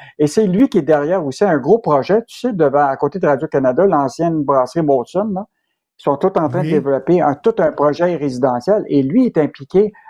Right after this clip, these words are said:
Speaker 1: avec des partenaires là-dedans, dont, euh, le Fonds de solidarité. Et donc, euh, là, ce projet-là, là, euh, est probablement, euh, en danger, là, compte tenu de,
Speaker 2: Et
Speaker 1: de ce qui se passe maintenant, là. Donc, euh, une grosse décision, là, qui s'en vient de la Cour aujourd'hui, Richard, là.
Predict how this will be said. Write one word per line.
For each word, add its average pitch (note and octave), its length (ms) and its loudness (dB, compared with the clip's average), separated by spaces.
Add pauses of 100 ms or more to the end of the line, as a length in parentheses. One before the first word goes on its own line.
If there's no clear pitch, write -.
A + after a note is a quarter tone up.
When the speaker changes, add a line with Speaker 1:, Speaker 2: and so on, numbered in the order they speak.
Speaker 1:
avec C3+ 320 0
des D3 80 4
partenaires D3 500 0
là-dedans, C#3+ 460 0 (120)
dont, G3+ 340 2
euh, C3+ 120 4
le C3 180 0
Fonds D#3+ 140 -2
de - 40 -12
solidarité. C3 720 -2 (420)
Et C#3 120 2
donc, E3+ 360 -2
euh, C3+ 180 4
là, F3 200 4
ce G#3 100 -12
projet-là, C3+ 560 0
là, F3+ 100 2
euh, A#2+ 720 2
est A#2+ 160 -2
probablement, C#3 440 0
euh, B2 520 2 (460)
en B2+ 180 2
danger, C3 440 0
là, G3 120 -6
compte B2+ 180 -4
tenu C3 220 -6
de, C3 260 2
Speaker 2:
Et A2+ 60 -6
Speaker 1:
de A#2 160 -2
ce - 160 -16
qui - 80 -20
se - 60 -20
passe C3+ 300 -2
maintenant, C3+ 360 -4
là. D#3+ 100 -2
Donc, D#3+ 300 0
euh, C#3 100 0 (380)
une D3 100 2
grosse G3+ 280 4
décision, E3 540 -2
là, D#3+ 100 -2
qui - 100 -12
s'en C#3 200 -2
vient E3 120 0
de D#3 60 -2
la C#3+ 100 2
Cour F3 260 0
aujourd'hui, D3+ 520 0
Richard, C#3 360 0
là. D3 160 -4